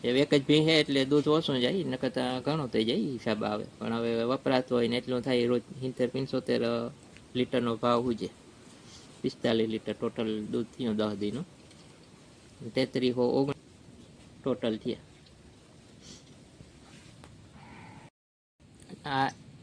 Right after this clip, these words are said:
એ પહેલા દસ દીનો હિસાબ હે. પહેલી તારીખથી એક બાર ચોવીસથી દસ બાર ચોવીસ સુધીનો. એમાં એ રીતે જાય દૂધ ને એમાં ચુમ્માલીસ લીટર દૂધ થયું દસ દીનું ને એવરેજ નવ ફેટ હે.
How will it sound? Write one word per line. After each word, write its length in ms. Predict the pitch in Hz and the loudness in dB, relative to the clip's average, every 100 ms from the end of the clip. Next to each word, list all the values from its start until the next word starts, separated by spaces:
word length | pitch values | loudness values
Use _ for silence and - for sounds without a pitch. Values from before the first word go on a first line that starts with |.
| - - | -8 -2
એ 80 | 139 | 2
પહેલા 320 | 170 165 143 | 4 4 6
દસ 240 | 139 139 | 6 4
દીનો 360 | 123 123 120 120 | 4 4 4 2
હિસાબ 360 | 120 117 113 | 2 0 0
હે. 140 | 127 160 - - - - - - - | 0 -4 -10 -20 -20 -20 -20 -20 -4
પહેલી 220 | - 131 117 | 2 4 4
તારીખથી 420 | 120 113 107 120 | 4 2 2 0
એક 160 | 123 | 0
બાર 180 | 139 127 127 | 2 2 2
ચોવીસથી 600 | 139 135 123 - 135 135 - | 2 4 4 2 0 -2 -4
દસ 240 | 127 127 | 0 0
બાર 280 | 123 113 117 | 0 0 0
ચોવીસ 340 | 113 131 120 110 | 0 0 0 -2
સુધીનો. 440 | 117 117 123 170 - - - - | -4 -4 -4 -6 -10 -20 -16 -6
એમાં 220 | 147 143 | -2 2
એ 100 | 143 | 4
રીતે 280 | 127 110 113 | 4 2 0
જાય 360 | 113 165 123 - - - - - - - - - - - - - - - - - - | 0 0 -2 -6 -14 -20 -20 -20 -20 -20 -20 -20 -20 -20 -20 -20 -20 -20 -20 -20 -2
દૂધ 220 | 131 120 113 | 0 0 0
ને 160 | 113 | 0
એમાં 300 | 127 139 139 | 0 0 -2
ચુમ્માલીસ 440 | 139 185 175 143 131 | -2 4 6 6 4
લીટર 300 | 123 120 120 | 2 2 2
દૂધ 200 | 123 117 | 2 0
થયું 200 | - 117 | 0 2
દસ 160 | 123 | 2
દીનું 400 | 120 120 120 120 | 2 0 2 0
ને 260 | 120 120 117 | 0 -2 0
એવરેજ 340 | 139 143 143 135 | 4 6 6 4
નવ 280 | 135 147 127 - - - - - - - - - - - - | 2 4 4 0 -18 -20 -20 -20 -20 -20 -20 -20 -20 -20 -2
ફેટ 260 | 127 113 123 | 0 0 0
હે. 140 | 175 | -2